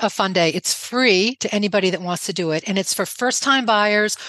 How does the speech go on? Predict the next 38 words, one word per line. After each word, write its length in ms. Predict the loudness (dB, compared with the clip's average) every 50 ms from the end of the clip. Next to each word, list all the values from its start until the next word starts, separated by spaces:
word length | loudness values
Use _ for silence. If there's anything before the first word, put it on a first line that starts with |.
| -12 -6
or 80 | -6 -4
people 260 | -2 -2 0 0 2
that 140 | 0 0 0
have 260 | 0 2 2 2 2
not 220 | 2 0 0 0 0
been 120 | -4 -2
to 100 | -2 -4
market 340 | -2 0 0 0 0 0 -2
in 80 | -2 -2
the 100 | -2 -2
last, 440 | 0 2 2 2 2 0 -2 -4 -8
I 80 | -8
think 200 | -6 -4 -4 -4
it's 220 | -4 -4 -4 -6 -4
the 120 | -4 -2
last 340 | -2 -2 -2 -2 -4 -6 -6
three 240 | -2 0 0 2 2
years. 420 | 2 4 4 4 4 2 0 -4 -6 -12 -20 -20 -20 _ _ _ -2
And 340 | 0 0 2 2 0 0 0
it's 260 | 0 0 -2 -2 -4 -6 -2
all 200 | 0 2 2 4
day 100 | 2 2
Saturday. 760 | 2 2 2 2 2 2 2 2 2 2 4 2 2 0 -2 -4 -10 -10 -10
It's 260 | -6 -4 -4 -4 -4 -2 -2
sponsored 800 | 0 0 2 2 2 2 2 0 0 _ -6 -2 -2 -2 0
breakfast. 680 | 0 -2 -2 -2 -2 -2 0 2 2 2 2 0 -2 -6 -8 -14 -16 -18 _ -8 -2
We 140 | 0 0 0
have 260 | 2 0 0 0 -2
a, 100 | -2 -2
we 120 | -2 0
go 120 | 0 0 2
by 240 | 4 4 4 4 4
shuttle 460 | 2 2 2 2 2 4 4 2 2
from, 300 | 0 0 -2 -2 -2 -4 -8 -12 -18 _ -4
I 140 | -2 -2 0
show 500 | 0 0 0 2 2 2 2 0 -2 -2
my 280 | -2 -2 0 0 0 -2
favorite 920 | -6 -12 -14 -8 0 2 2 4 4 2 2 2 2 2 2 0 -2 -8